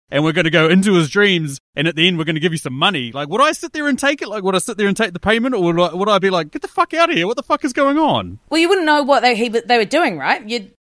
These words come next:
Speaker 2: like, you wouldn't know they were in his dreams.
Speaker 1: Okay,
Speaker 2: 'Cause
Speaker 1: so,
Speaker 2: initially
Speaker 1: okay,
Speaker 2: knew
Speaker 1: so you
Speaker 2: that was a well-known thing or something.
Speaker 1: Are, are you trying to tell me you'd be okay if you're sitting in a cabin as a, like, a, like, teenage boy and then a whole bunch of dudes came in, start pulling out all this machinery,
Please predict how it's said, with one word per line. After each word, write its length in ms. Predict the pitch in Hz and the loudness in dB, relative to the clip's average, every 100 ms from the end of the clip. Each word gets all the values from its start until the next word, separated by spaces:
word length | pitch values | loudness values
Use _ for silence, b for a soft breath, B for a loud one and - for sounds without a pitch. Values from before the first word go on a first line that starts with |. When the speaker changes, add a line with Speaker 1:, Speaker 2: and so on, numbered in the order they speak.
| - | -4
Speaker 2:
like, 180 | 240 | -4
you 80 | 240 | -4
wouldn't 180 | 254 240 | -10 -6
know 180 | 220 240 | -4 0
they 100 | 220 | 0
were 80 | 196 | 0
in 160 | 208 | -4
his 240 | 202 196 - | -6 -6 -4
dreams. 580 | 220 226 156 - - - _ _ - | -2 -2 -4 -12 -14 -14 _ _ -6
Speaker 1:
Okay, 260 | 226 175 | -4 -2
Speaker 2:
'Cause 180 | 131 - | -6 -8
Speaker 1:
so, 180 | - 202 | -2 -2
Speaker 2:
initially 400 | 185 214 - 277 | -2 -4 -2 -2
Speaker 1:
okay, 20 | |
Speaker 2:
knew 80 | 220 | 0
Speaker 1:
so 60 | 220 | 0
you 40 | |
Speaker 2:
that 80 | 214 | 0
was 100 | 208 | -2
a 60 | 190 | -8
well-known 400 | 185 196 190 175 | -4 -2 -2 -4
thing 260 | 202 196 151 | 0 0 -2
or 80 | |
something. 300 | 147 170 156 | -8 -10 -8
Speaker 1:
Are, 40 | 170 | -6
are 40 | |
you 260 | 196 214 226 | -2 0 0
trying 160 | 240 226 | -2 -2
to 40 | |
tell 120 | 220 202 | -2 0
me 80 | |
you'd 120 | 180 202 | 0 2
be 100 | 196 | 2
okay 260 | 180 196 | 2 2
if 100 | 160 175 | 2 0
you're 100 | 160 | 0
sitting 220 | 190 170 | 0 -2
in 60 | |
a 60 | 147 | -4
cabin 420 | - 165 123 113 - _ | -2 -2 -2 -6 -12 _
as 120 | 151 143 | -4 0
a, 60 | |
like, 200 | 151 143 | 0 0
a, 180 | 151 131 | 0 -2
like, 240 | 131 143 | -2 -4
teenage 340 | - 208 202 139 | -2 0 0 0
boy 240 | 170 135 127 | 0 2 2
and 120 | 131 | 0
then 80 | 143 | 0
a 40 | |
whole 120 | 135 160 | 0 0
bunch 160 | 165 | 0
of 100 | 143 | 0
dudes 220 | 160 156 | 0 0
came 200 | - 156 | 0 0
in, 140 | 139 131 | 0 0
start 220 | 160 139 | -2 -2
pulling 200 | 165 151 | -2 2
out 120 | 147 | 0
all 60 | 143 | 0
this 120 | 131 | -4
machinery, 680 | 131 - 156 147 127 127 | -4 0 0 2 2 0